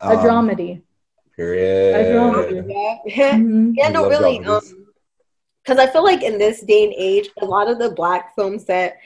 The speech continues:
Speaker 2: Mm-hmm.
Speaker 3: are being, um, produced are about, like, Black trauma,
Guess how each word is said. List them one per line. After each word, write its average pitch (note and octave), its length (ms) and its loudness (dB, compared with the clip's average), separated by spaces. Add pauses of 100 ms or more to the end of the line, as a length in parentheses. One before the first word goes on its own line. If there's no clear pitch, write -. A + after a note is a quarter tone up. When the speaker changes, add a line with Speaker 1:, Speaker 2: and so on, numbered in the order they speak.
(360)
Speaker 2:
Mm-hmm. F2+ 140 -20 (260)
Speaker 3:
are G#3+ 120 6
being, A#3 460 0 (220)
um, G3+ 300 0
produced G#3 680 -6
are F#3+ 320 0
about, G3+ 540 0
like, F#3+ 360 -2
Black F3+ 560 -2
trauma, G#3 640 -4